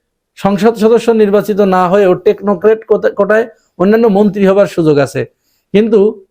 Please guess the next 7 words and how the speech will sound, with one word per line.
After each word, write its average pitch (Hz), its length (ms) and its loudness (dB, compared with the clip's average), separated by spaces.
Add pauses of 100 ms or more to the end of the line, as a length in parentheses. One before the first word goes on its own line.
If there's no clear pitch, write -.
(220)
প্রধানমন্ত্রী 247 580 0
হতে 226 200 2
পারেন 220 420 0
কিনা 151 340 0 (920)
এরকম 233 540 2
কোনো 247 240 2
নিয়ম 226 400 2